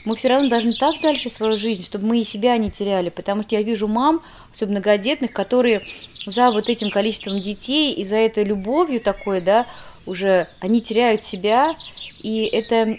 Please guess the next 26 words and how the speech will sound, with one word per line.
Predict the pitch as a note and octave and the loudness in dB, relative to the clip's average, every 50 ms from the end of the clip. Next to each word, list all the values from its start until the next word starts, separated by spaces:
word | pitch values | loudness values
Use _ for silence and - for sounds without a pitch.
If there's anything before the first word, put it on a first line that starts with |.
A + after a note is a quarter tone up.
| - - | -6 -4
тоже | B3+ B3+ A3+ A3+ | -2 -2 0 0
неправильно, | A3 A3 G#3+ - A3+ A3+ A3 G#3+ G3 | 0 0 0 0 2 2 2 2 0
это | - G3+ | -2 -2
не, | G3+ G#3 - | -4 -2 -2
это | - A3+ A3 - G#3+ | -2 -4 -2 -2 -2
не | G#3 G#3+ G#3 | 0 0 0
дает | G#3 G3+ G#3 A3+ A#3 G3 | 0 0 2 2 0 -2
детям, | F3+ G3 G#3+ G#3 G#3+ - G3 F#3+ | -2 -2 -4 -4 -4 -4 -4 -4
опять | F#3+ F#3 - G#3+ G#3+ G#3 | -4 -4 -2 -2 -2 -2
же, | F#3 G3 | -2 -4
вот | F#3 F#3 - | -6 -6 -8
этой | F3 - G3 | -10 -10 -10
здоровой | F3 E3 F#3+ F#3 G3 G#3 G#3+ G3 F3+ F#3 E3+ - - - - - - - | -6 -2 -2 0 0 0 0 0 0 -2 -4 -4 -8 -16 -20 -20 -16 -12
личностного, | G#3 G3+ - - - F#3+ - - F#3+ F#3 F3+ E3+ F3 - | -10 -8 -8 -8 -8 -10 -8 -6 -4 -4 -2 -2 -2 -2
личностного | - G#3+ A#3+ - - G#3+ - - G3+ G3 | -2 -2 -2 -4 -4 -6 -6 -4 -4 -4
здорового | F#3 F#3 G3 G3+ G#3 G3+ F#3 F#3 | 0 0 0 2 0 0 -2 -4
примера. | F3 - G3 G3 G3 G3+ G3 F#3 D#3+ D3+ C#3+ - | -6 -4 -4 -2 -2 0 0 -2 -2 -4 -6 -6
То | - F3 | -6 -6
есть | F3 - - | -6 -6 -8
себя | - F#3+ F#3 A#3 C4+ C4+ - - | -6 -2 0 0 0 0 -2 -4
потерять | A3 - - G3+ G#3+ A3+ A3 A3 | -6 -4 -2 0 0 0 0 -2
нельзя, | G3+ G3 F#3+ G#3+ G3 | -4 -4 -2 -2 -2
то | - F#3+ | -2 -4
есть | F3+ - - | -6 -2 0
ваша | A#3+ B3+ B3 - G3 | 0 0 0 -2 -4
жизнь | F#3+ A3 G#3+ F#3+ | -2 -4 -4 -4